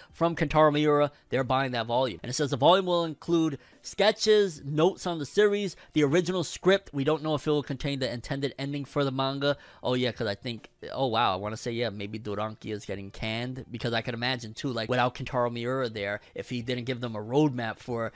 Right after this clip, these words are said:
how to end Duranki, definitely they're not gonna know what to do. On top of that, I, I couldn't imagine his studio handling not only Berserk,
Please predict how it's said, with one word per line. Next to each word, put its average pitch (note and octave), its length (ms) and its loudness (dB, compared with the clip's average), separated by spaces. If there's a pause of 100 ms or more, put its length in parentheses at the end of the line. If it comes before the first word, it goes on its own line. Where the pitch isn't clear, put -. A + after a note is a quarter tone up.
(160)
how B2 140 0
to A#2+ 140 -2
end B2 200 -4
Duranki, B2 720 -2 (200)
definitely C#3 500 -2
they're B2 140 -2
not A#2+ 200 -4
gonna A#2 140 -10
know A2+ 120 -8
what A2 100 -8
to - 80 -14
do. C3+ 140 -4
On A#2 140 -6
top C#3+ 260 0
of A#2+ 60 -4
that, A2+ 240 -2
I, A#2 240 -4
I A#2 100 -6
couldn't C3 300 -6
imagine A#2+ 440 -4
his A2+ 140 -10
studio B2 400 -6
handling A2+ 500 -10
not A2+ 160 -6
only B2 220 -8
Berserk, A2+ 480 0